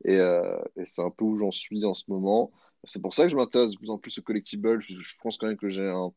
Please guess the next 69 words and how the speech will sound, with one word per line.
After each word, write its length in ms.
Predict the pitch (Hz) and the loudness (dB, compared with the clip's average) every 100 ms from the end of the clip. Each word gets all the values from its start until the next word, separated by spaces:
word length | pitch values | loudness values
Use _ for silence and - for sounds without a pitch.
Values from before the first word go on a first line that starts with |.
| _ _ _ _ _ _ _ _ | _ _ _ _ _ _ _ _
je 140 | - 110 | -6 -2
me 60 | |
dis, 200 | 104 113 | 2 2
bon, 260 | 110 110 117 | 4 4 6
il 40 | |
y 40 | 107 | 6
a 60 | |
des, 100 | 101 | 6
il 80 | 104 | 6
y 40 | 104 | 4
a 40 | |
des 80 | 104 | 2
projets 340 | - 110 110 | 0 2 2
que 60 | 104 | 2
t'as 100 | 101 | 0
senti 300 | 107 - 104 | -2 -4 -4
venir 420 | 90 104 110 113 | -2 0 2 2
parce 200 | 120 - | 0 -4
que 80 | 98 | -8
tu 80 | - | 0
voyais 140 | 98 | 0
que 60 | 92 | 0
le 60 | 95 | -2
style 180 | - 95 | -4 -4
était 160 | - | -4
cool, 460 | 90 - 110 113 104 | -6 0 4 4 4
euh, 180 | 90 80 | 2 0
t'as 80 | 95 | -4
pas, 200 | - 98 | 0 0
t'es 120 | - | 0
pas 140 | - 98 | 0 2
allé 120 | 98 | 2
dedans 260 | 95 107 | 2 2
parce 160 | 98 - | 2 -6
que 80 | - | -10
ça 80 | - | -12
t'intéressait 460 | _ 92 87 - | _ -2 -2 -2
pas 100 | - | -4
artistiquement, 640 | 92 - - - 98 104 | -4 -6 -12 -4 4 6
mais 100 | 104 | 4
finalement, 420 | 90 - 87 92 92 | 0 -4 -2 0 2
t'as, 340 | 82 78 76 | 2 2 0
t'as 80 | - | 0
raté 200 | 82 - | -2 -2
des 100 | 90 | -6
opportunités 800 | 90 90 - 87 85 104 107 90 | -2 -2 -2 -4 -2 4 4 4
et, 80 | 80 - _ - | 0 -6 _ -8
et 80 | 92 | -2
t'aurais 240 | 98 98 | 4 6
gardé 220 | 101 98 98 | 8 6 4
ça 160 | 107 | 2
un 100 | 101 | 2
petit 160 | 92 90 | 0 -6
peu, 260 | 107 117 | 0 0
bah, 180 | 98 82 - | 2 -2 -2
tu 100 | 95 | -4
les 120 | 85 | -2
aurais 120 | 85 | -2
revendus, 300 | 82 87 101 | -2 -4 0
t'aurais 160 | 95 87 | 0 0
pu 100 | 98 | -4
t'acheter 240 | 92 90 | -8 -6
des 60 | 90 | -6
cool 180 | 90 | -6
œuvres 220 | 87 82 87 | -4 -2 0
d'art 140 | 87 | 0
avec, 240 | 90 82 | 0 -2
tu 100 | - | -6
vois. 140 | 85 | -12